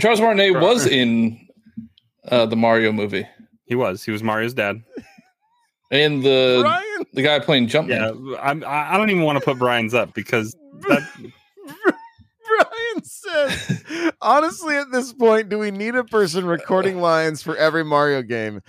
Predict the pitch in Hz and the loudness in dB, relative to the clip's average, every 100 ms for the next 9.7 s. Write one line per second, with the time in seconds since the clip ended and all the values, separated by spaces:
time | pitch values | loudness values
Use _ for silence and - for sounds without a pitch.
0 | - 123 160 185 202 196 185 - 131 147 | -18 0 2 4 4 4 2 0 2 2
1 | 151 165 156 151 160 151 156 165 160 - | 2 -2 -4 -2 2 2 2 0 0 -2
2 | 156 156 - 165 160 147 143 135 135 156 | -2 -2 0 2 4 2 -2 -4 -2 -2
3 | 175 180 143 147 165 151 110 139 - 151 | -2 -2 0 2 4 2 0 -2 -2 -2
4 | 151 117 139 139 151 107 131 135 156 156 | -2 0 -2 -2 -4 -4 -6 -4 -4 -4
5 | 151 143 - 147 151 143 _ _ 156 165 | -6 -8 -4 -2 -2 -6 _ _ 0 2
6 | 196 185 180 170 170 156 160 156 151 147 | 2 0 2 2 2 -2 -2 -2 -4 -4
7 | 143 156 151 139 139 196 - 466 - 415 | -2 0 0 0 -4 -10 0 2 4 4
8 | 196 156 131 190 214 285 508 494 403 370 | 4 2 0 -4 -10 -2 0 2 2 2
9 | 233 143 160 175 160 170 | 2 0 2 2 2 2